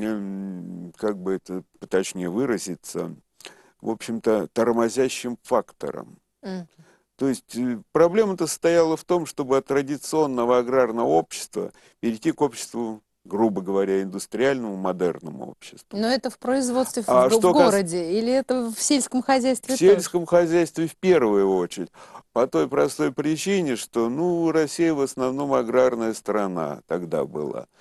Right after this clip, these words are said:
Speaker 1: Восемьдесят три процента населения, они имели, э, статус социальный, принадлежали к крестьянскому сословию,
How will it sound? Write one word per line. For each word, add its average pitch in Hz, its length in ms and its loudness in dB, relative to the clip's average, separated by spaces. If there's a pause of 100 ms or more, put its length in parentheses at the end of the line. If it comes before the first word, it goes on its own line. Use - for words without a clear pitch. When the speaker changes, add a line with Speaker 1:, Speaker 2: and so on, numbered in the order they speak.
(280)
Speaker 1:
Восемьдесят 143 600 0
три 143 160 -2
процента 131 640 -2
населения, 135 880 0
они 123 520 -6 (640)
имели, 117 600 2
э, 95 520 -2 (840)
статус - 480 0
социальный, 90 640 -6
принадлежали 92 640 -4
к - 60 -8
крестьянскому 98 960 -2
сословию, - 680 -14